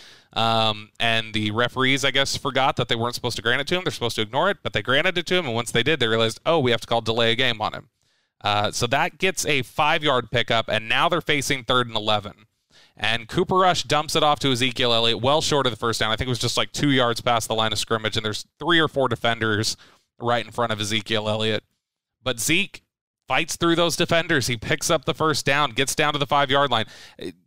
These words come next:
po-, it, it's certainly possible that that is the biggest play Ezekiel Elliott has made,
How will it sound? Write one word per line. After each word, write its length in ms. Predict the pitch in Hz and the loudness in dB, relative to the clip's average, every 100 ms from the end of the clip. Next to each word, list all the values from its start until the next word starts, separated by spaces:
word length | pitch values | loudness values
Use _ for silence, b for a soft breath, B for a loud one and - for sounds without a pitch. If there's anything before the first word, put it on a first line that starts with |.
| _ _ _ _ _ _ _ _ _ | _ _ _ _ _ _ _ _ _
po-, 260 | - 175 196 | -2 0 2
it, 60 | |
it's 720 | 156 104 160 - 156 - - - - | 0 2 0 0 -2 -2 -4 -6 -6
certainly 560 | - - 214 196 190 165 | 0 2 2 0 -4 -2
possible 540 | 160 151 151 139 131 | 2 2 2 0 0
that 200 | 117 120 | 0 0
that 200 | 131 139 | 0 4
is 500 | 139 127 120 110 - _ _ _ _ _ _ _ _ _ _ _ _ - | 4 4 2 0 -6 _ _ _ _ _ _ _ _ _ _ _ _ -4
the 140 | 147 113 | -4 0
biggest 360 | 143 143 139 - | 0 0 -2 0
play 220 | 143 135 | 2 2
Ezekiel 480 | 117 123 127 117 113 | 2 -2 0 0 0
Elliott 280 | 113 113 | 2 2
has 160 | 117 101 | 0 -2
made, 420 | 107 107 120 131 | 0 2 2 0